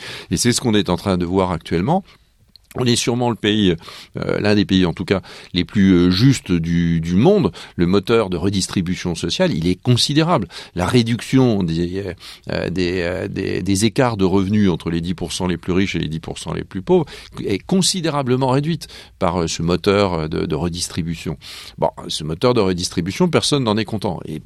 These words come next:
et pourtant, il joue son rôle, simplement parce qu'il est invisible. Mais il est pas invisible sur le plan, euh, financier. Il coûte très, très cher. Et ça correspond et ça explique le taux d'endettement aujourd'hui du pays. Donc on doit réduire notre dette pour augmenter notre souveraineté.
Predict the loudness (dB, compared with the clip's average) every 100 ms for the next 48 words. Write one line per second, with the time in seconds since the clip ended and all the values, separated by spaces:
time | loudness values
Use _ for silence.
0 | -8 -8 -6 -2 0 0 -2 -2 -2 0
1 | 0 -2 -6 -20 -10 -8 -4 0 0 0
2 | -2 0 -2 -2 -2 0 2 2 2 2
3 | -2 -10 -18 -6 -2 -2 -4 -10 -4 -2
4 | 0 -2 0 2 2 2 0 -2 0 0
5 | 2 0 -2 -2 -2 2 2 2 -2 -2
6 | -2 -2 -4 0 -2 0 -4 -6 -14 -12
7 | -8 0 2 2 0 -2 0 -2 0 2
8 | 2 0 -2 -4 -6 -8 -4 -2 -2 -4
9 | -4 -4 0 0 2 -2 -4 -4 -4 -4
10 | -6 -6 -8 -10 -6 -6 -6 -8 -2 2
11 | 2 2 2 0 0 -2 -2 -2 -2 -4
12 | -2 0 2 0 0 -2 -4 -6 -8 -6
13 | -4 -4 -2 -4 -4